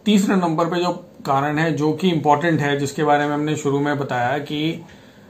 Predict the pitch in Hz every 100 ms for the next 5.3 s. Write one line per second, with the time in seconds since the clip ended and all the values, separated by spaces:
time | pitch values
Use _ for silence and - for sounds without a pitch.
0 | - - 143 160 160 139 131 156 143 139
1 | 139 147 156 160 156 147 151 160 160 147
2 | 143 - 143 131 - 139 143 139 127 123
3 | 120 123 127 147 160 151 131 143 151 143
4 | 135 139 151 156 143 135 127 120 120 120
5 | 147 180